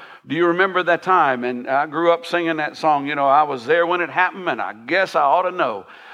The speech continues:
Uh, Margaret doesn't remember the time because she doesn't know a time she didn't know the Lord.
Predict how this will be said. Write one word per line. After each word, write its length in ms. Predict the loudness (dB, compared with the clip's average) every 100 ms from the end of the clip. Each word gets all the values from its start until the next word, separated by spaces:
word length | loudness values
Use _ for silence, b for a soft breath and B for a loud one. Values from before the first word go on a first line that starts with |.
| B 0
Uh, 180 | 2
Margaret 400 | 2 2 2 0
doesn't 280 | 0 0 -2
remember 320 | -4 -2 -4
the 100 | -4
time 380 | -4 0 0 0 B B -12
because 280 | -6 -4 -4
she 160 | -2
doesn't 280 | 0 0 0
know 220 | 0 2
a 60 | 2
time 280 | 0 -2 -2
she 160 | -6
didn't 220 | -8 -8 -6
know 120 | -8
the 100 | -10
Lord. 260 | -16 -18